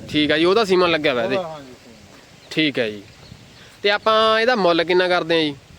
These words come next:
Speaker 2: ਮੁੱਲ ਆ ਜੀ, ਜਿਹਦੇ ਕੋਈ ਪਸੰਦ ਆਈ ਬਾਈ ਦੇ,
Speaker 1: ਹਾਂਜੀ।
Speaker 2: ਅਸੀਂ ਫੋਨ ਤੇ ਸਾਡੇ ਨਾਲ ਕੰਟੈਕਟ ਕਰ ਲਿਓ।
Speaker 1: ਠੀਕ ਆ, ਵੀ ਜਿਹਨੂੰ ਪਸੰਦ ਆਉਂਦੀ ਆ
Speaker 2: ਹਾਂਜੀ, ਹਾਂਜੀ।
Speaker 1: ਤੇ ਕੰਟੈਕਟ ਕਰ ਸਕਦਾ, ਹਨਾ?
Speaker 2: ਹਾਂਜੀ।
Speaker 1: ਅ, ਦੋਸਤੋ, ਅ, ਜਿਹਨੂੰ ਵੀ ਪਸੰਦ ਆਉਂਦੀ ਆ, ਹਨਾ, ਮੱਝ,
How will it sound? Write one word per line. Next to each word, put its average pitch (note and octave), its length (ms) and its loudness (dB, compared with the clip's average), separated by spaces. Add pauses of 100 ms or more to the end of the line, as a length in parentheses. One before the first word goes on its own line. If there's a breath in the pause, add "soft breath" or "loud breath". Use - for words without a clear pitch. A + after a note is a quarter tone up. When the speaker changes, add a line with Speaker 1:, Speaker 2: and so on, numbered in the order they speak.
(120)
Speaker 2:
ਮੁੱਲ G3 260 -8
ਆ A#3 100 -2
ਜੀ, B3 220 -6
ਜਿਹਦੇ A3 300 -10
ਕੋਈ A3 120 -12
ਪਸੰਦ F#3 340 -14
ਆਈ G3 120 -6
ਬਾਈ F3+ 220 -6
ਦੇ, F3+ 180 -10 (140)
Speaker 1:
ਹਾਂਜੀ। C3+ 220 -4
Speaker 2:
ਅਸੀਂ - 120 -4
ਫੋਨ E3+ 260 -10
ਤੇ F3 420 -10
ਸਾਡੇ E3 140 -10
ਨਾਲ D#3+ 100 -8
ਕੰਟੈਕਟ C#3+ 360 -12
ਕਰ - 160 -18
ਲਿਓ। - 200 -16
Speaker 1:
ਠੀਕ D#3 200 0
ਆ, E3+ 60 2
ਵੀ F3 100 2
ਜਿਹਨੂੰ F#3 220 4
ਪਸੰਦ D#3+ 320 2
ਆਉਂਦੀ D#3+ 260 2
ਆ D#3+ 120 2
Speaker 2:
ਹਾਂਜੀ, D#3+ 220 -10
ਹਾਂਜੀ। B2+ 140 -16 (120)
Speaker 1:
ਤੇ D3+ 520 0 (120)
ਕੰਟੈਕਟ D#3+ 340 -2
ਕਰ C#3+ 200 -2
ਸਕਦਾ, A#2+ 360 -4
ਹਨਾ? D#3+ 80 0
Speaker 2:
ਹਾਂਜੀ। C3+ 240 -12 (760 loud breath)
Speaker 1:
ਅ, - 20 0
ਦੋਸਤੋ, F#3 640 0
ਅ, - 20 -2 (460)
ਜਿਹਨੂੰ D#3+ 280 -2
ਵੀ F#3+ 60 0
ਪਸੰਦ D3 380 0
ਆਉਂਦੀ D3 240 -2
ਆ, D3+ 120 2
ਹਨਾ, F#3 120 2
ਮੱਝ, E3 260 -2